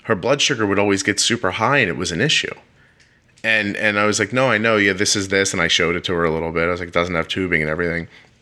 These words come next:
I think there are moments when people think you don't need insulin that you do. You, you know,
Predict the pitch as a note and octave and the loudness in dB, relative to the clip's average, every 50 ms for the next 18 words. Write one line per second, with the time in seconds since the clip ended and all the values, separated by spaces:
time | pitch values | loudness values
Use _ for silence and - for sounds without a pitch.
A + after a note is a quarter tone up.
0 | _ _ - A2+ A#2 - D#3 D#3 D#3 - C3 A#2+ A#2 G#2+ G2+ G2+ G#2 A#2 A#2 A#2 | _ _ -2 -2 0 2 0 0 2 2 2 2 2 2 2 2 4 4 4 2
1 | G#2+ - - F#2 - A2 - G2 F#2+ - A2 F#2+ - F#2+ F2 D#2 - F#2+ B2+ A#2 | 0 -2 -4 -2 -2 -2 -2 -2 -2 -2 -2 -2 -2 -4 -2 2 2 2 2 2
2 | C2+ F2 F#2+ F2 F2 E2+ E2+ - - F2 E2+ D#2+ D2+ C#2 - - - - - - | 0 0 0 0 0 0 -2 -4 -4 -2 -2 -2 -4 -6 -8 -12 -20 -20 -20 -20
3 | - - _ _ _ - G2+ G#2+ - F#2 G#2+ G2 D#2+ F2+ G2+ C#3+ B2+ D#2 - - | -20 -20 _ _ _ -4 -4 -2 -2 -2 -4 -2 0 0 2 2 0 -2 -6 -14
4 | - - - - _ _ A#2+ B2 A#2+ - - B2+ A#2 A#2+ A#2 | -20 -20 -20 -20 _ _ -4 -4 -2 -2 0 0 2 2 0